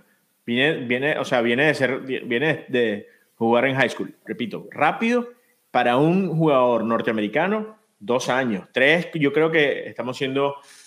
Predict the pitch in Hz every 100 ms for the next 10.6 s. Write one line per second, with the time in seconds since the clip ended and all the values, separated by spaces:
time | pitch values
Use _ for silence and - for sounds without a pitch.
0 | - 131 117 107 98 - _ 113 - 123
1 | 117 113 131 139 139 143 143 139 131 120
2 | - 113 107 107 107 110 104 107 104 139
3 | 117 117 127 120 127 135 151 147 143 160
4 | 160 - _ _ _ 131 139 151 202 220
5 | 214 165 160 196 208 - 226 208 143 -
6 | 117 110 107 98 87 80 _ _ _ _
7 | _ _ - 151 165 165 170 170 170 165
8 | 170 180 226 226 226 220 220 214 185 196
9 | 208 240 247 247 240 - - _ _ _
10 | _ _ 135 120 98